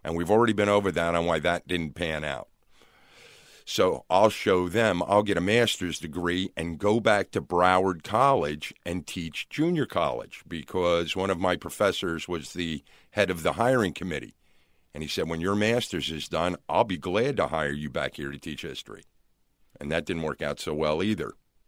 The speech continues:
And so when I went to finish my master's, I spoke at a prison. And there were about a hundred twenty, hundred thirty guys there.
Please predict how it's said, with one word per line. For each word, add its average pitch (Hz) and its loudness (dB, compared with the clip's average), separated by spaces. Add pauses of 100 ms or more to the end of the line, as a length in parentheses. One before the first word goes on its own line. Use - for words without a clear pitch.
(560)
And 80 -4
so 85 -2
when 82 0
I 80 0
went 98 -2
to 107 -8
finish 95 -6
my 85 -2
master's, 85 -4
I 76 -4
spoke - -2
at 95 -2
a 76 -8
prison. 85 -2 (880)
And 76 -4
there 78 -2
were 80 0 (200)
about 73 0
a 87 0
hundred 82 -6
twenty, 82 -6
hundred 76 -6
thirty 73 -6
guys 73 -4
there. 69 -8